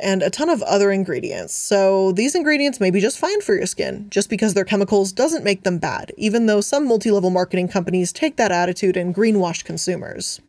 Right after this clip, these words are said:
Instead, Nu Skin seems to try to take the approach of "we're scientific and proven" attitude. The thing is, I'm not seeing anything revolutionary here. I could be wrong, but I've also seen enough beauty products here to recognize an ingredient list after a while.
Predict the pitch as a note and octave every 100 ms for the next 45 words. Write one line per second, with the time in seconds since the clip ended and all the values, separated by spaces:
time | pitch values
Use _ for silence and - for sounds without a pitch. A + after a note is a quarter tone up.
0 | _ - C4+ - E4 D#4 D#4 - G#3+ B3+
1 | F4 - F4 E4 - A#3+ A#3 A3+ G3 -
2 | F4+ C4+ - G3 - G3+ G3 - G#3 G3+
3 | G#3 G3 - G#3 C#4 D#4+ C4+ A#3 A3 G3
4 | F#3+ F#3+ - E3+ - A3 F#3 - - F3
5 | C3 - - - _ _ _ _ A#3 C4
6 | E4 F4 D4 - B3 D4 F#4+ E4+ D#4 E4
7 | D4+ D4+ A3 G3+ F#3+ G3+ D4+ G#3 F#3 E3
8 | F3+ - - _ - A3+ G4 F#4 F#3+ D#4+
9 | G3 A3 F3 G3 - _ G3 G3 - -
10 | - D4+ B3+ A3 G3 E3+ F3 F3+ G3 F#3+
11 | F#3 - G3 F#3 F#3 - G3+ F3+ F#3 -
12 | F#3+ F#3+ F#3 F3+ F3 E3+ E3+ F#3 - -
13 | E3+ - - - - - F2 F2 E2